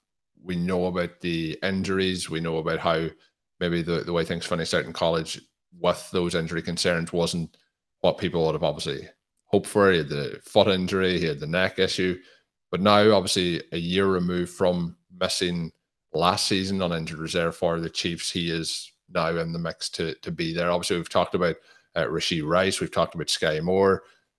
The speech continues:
We actually talked on a, a recent draft show about, you know, not a huge amount of wide receiver competition if somebody can step up to the plate. So Toney, who you mentioned a moment ago, but at the moment it is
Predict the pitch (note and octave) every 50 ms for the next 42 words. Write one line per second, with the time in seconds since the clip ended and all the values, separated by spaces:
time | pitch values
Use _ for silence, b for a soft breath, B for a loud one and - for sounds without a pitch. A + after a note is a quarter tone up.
0 | _ _ - G#2 G2+ G2+ - - G2+ - - G#2 F#2 F2 - - F#2 F2 F2 E2+
1 | E2 - - F2+ F2+ F2 E2+ - F2 E2 F#2 F2+ F2 F2 - - - F2+ F2 E2+
2 | E2+ E2 D2+ - _ _ _ _ _ - G2 F#2+ F2+ F#2 G2 G#2+ A2 A2 G#2+ G2+
3 | F2+ - - G#2+ G2 F#2 F2 G2+ F#2+ F#2 F2+ F2 - G2 F2+ E2+ - - - _
4 | _ _ _ _ _ _ _ _ _ _ _ _ _ _ _ _ - F#2+ F#2 F2+
5 | E2 F2 F2 - - F2+ F2 E2 F2+ F2+ F2 E2+ E2 - b b b b b b
6 | b _ _ _ _ _ _ _ _ - - - F#2+ E2+ - E2 G2 - - -
7 | F#2 F2 - - G2 F2+ F2 F2+ F2 E2+ E2 - - - F#2 E2+ E2 E2+ E2+ -
8 | - - F2 E2+ - F#2+ E2+ - - E2+ E2+ D#2+ - - F2+ F2 - - F2 D#2
9 | - - - F#2 F2 F2+ F2+ F#2 F#2+ F2+ E2+ E2+ E2+ E2+ E2+ E2 - E2 D#2+ D#2+
10 | E2 E2+ F2 F2 F2 F2 E2+ F2+ F2+ F2+ F2 E2 E2+ D#2+ b b b b b b
11 | b b b _ _ _ _ _ - G2 - - G2 F#2+ G#2 G#2+ G#2+ B2 A2+ A2+
12 | G#2+ F#2+ G2 F#2+ F#2 F2+ F2 E2+ - - - - -